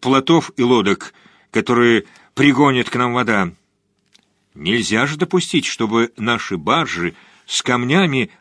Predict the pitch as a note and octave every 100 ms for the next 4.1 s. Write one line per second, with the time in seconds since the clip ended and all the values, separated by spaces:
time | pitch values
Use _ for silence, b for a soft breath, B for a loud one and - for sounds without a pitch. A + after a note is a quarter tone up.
0 | b C3+ C3 A2+ C3+ C#3 A#2+ G#2 G2 -
1 | - _ _ _ _ _ _ _ _ _
2 | _ _ _ _ - - C#3+ C3 A#2 B2+
3 | A#2 A2+ A2+ - A2+ - A2 G2+ G2+ G2+
4 | G2